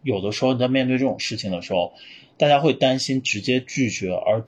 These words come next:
导致你自己的一些职场上的利益会所，会受到损害。所以大家的当下反应就是说，我能不能找到一条既不损害，不直接拒绝对方，但是又避免这件事情的一个办法。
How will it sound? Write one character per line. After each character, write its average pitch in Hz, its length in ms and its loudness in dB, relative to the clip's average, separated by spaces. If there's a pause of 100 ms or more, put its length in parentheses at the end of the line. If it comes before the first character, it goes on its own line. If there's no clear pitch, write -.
导 87 240 0
致 107 480 -4
你 104 180 -6
自 131 220 -4
己 95 320 -8
的 90 180 -6
一 95 120 -8
些 98 720 -4
职 131 100 -4
场 113 160 -4
上 101 120 -4
的 98 40 0
利 104 160 -2
益 101 80 -4
会 104 140 -6
所， - 280 -8 (220)
会 117 480 0
受 - 160 -2
到 120 140 0
损 - 200 -8
害。 - 240 -6 (280)
所 139 240 2
以 131 240 0 (280)
大 139 120 4
家 147 100 2
的 143 140 0
当 151 280 2
下 156 140 2
反 87 220 -4
应 92 80 -8
就 104 120 -4
是 101 40 -8
说， 113 160 -2
我 110 120 -4
能 95 140 -2
不 107 60 -2
能 156 160 2
找 - 200 -2
到 107 200 0
一 107 80 -4
条 92 360 2 (280)
既 - 180 -4
不 147 140 -2
损 - 280 -4
害， 104 460 -2 (240)
不 160 100 2
直 110 220 -4
接 135 160 2
拒 135 160 -2
绝 104 140 -4
对 98 160 -4
方， 98 240 -6
但 123 160 2
是 127 120 -2
又 113 220 0 (160)
避 151 140 2
免 101 200 -2
这 110 120 -8
件 110 120 -4
事 - 140 -6
情 113 140 -12
的 92 80 -8
一 - 20 -8
个 110 80 -12
办 113 320 0
法。 - 140 -12